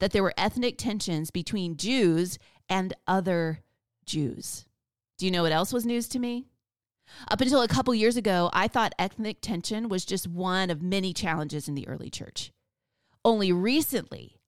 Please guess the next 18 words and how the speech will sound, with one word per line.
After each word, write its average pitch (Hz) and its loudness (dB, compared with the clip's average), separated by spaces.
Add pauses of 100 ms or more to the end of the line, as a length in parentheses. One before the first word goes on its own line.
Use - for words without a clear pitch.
have 214 2
I 208 4
realized 196 2
that 175 2
it 196 -2
was 202 0
a 196 0
primary 233 4
challenge 160 -2
in 185 -2
the 165 -2
early 156 -2
church, 160 -4
making 196 -2
ethnic 254 -2
reconciliation 190 -4
a 175 -4
hallmark 202 0